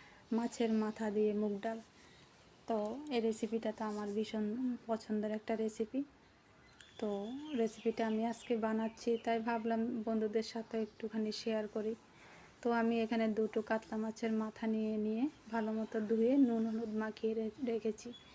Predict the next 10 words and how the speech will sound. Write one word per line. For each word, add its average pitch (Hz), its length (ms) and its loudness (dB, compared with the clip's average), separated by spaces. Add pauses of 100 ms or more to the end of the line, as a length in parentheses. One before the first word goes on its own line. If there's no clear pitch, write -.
(380)
এদিকে 240 340 6
কড়াইতে 226 460 6
আমি 220 180 4
লাল 214 220 2
লাল 208 220 0
করে 214 220 -2
মুগ 214 280 0
ডালটাকেও 214 520 -2
ভেজে 214 320 0
নিচ্ছি। 214 380 -4